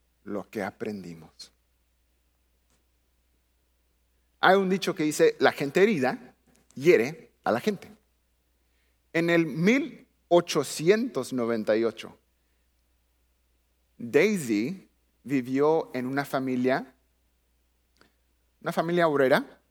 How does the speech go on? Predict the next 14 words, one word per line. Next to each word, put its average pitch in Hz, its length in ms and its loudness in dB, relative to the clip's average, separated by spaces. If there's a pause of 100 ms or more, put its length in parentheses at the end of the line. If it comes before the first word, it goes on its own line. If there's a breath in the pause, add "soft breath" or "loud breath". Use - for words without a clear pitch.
(420)
en 131 200 -2
la 127 80 2
ciudad 123 340 -4
de 127 120 -4
Chicago, 143 600 -4 (100)
en 113 160 -8
una 135 200 -8
casita 135 580 -6
pequeñita. 120 760 -6
Era 135 220 4
la 120 240 2
octava 147 680 -6
de 113 220 -2
diez 131 680 -4